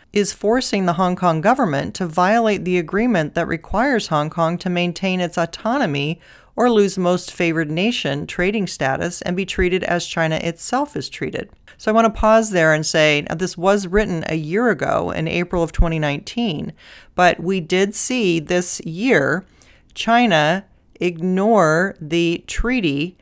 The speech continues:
about giving Hong Kong fifty years of independence and did essentially take over Hong Kong. So Kyle is discussing how this could happen, and he foresaw this was going to happen at some point.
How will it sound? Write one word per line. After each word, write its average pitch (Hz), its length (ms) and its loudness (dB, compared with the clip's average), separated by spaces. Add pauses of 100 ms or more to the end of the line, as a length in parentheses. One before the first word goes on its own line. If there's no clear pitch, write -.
(120)
about 160 500 2
giving 185 600 0
Hong 214 320 0
Kong 165 340 2
fifty 190 380 -4
years 165 260 0
of 156 100 -4
independence 160 800 -2 (120)
and 175 340 0 (380)
did 233 300 4
essentially 160 1000 0
take 175 320 -2
over 196 340 0
Hong - 280 -4
Kong. - 400 -4 (320)
So 175 540 4 (200)
Kyle 196 380 4
is 170 340 0
discussing 160 920 0
how 190 360 2
this 180 240 -2
could 170 200 -2
happen, 156 640 0 (160)
and 165 160 0
he 170 80 0
foresaw 165 840 2
this 170 440 0
was 165 320 0
going 180 340 0
to 160 60 2
happen 147 360 0
at - 80 -6
some 147 200 -2
point. - 460 4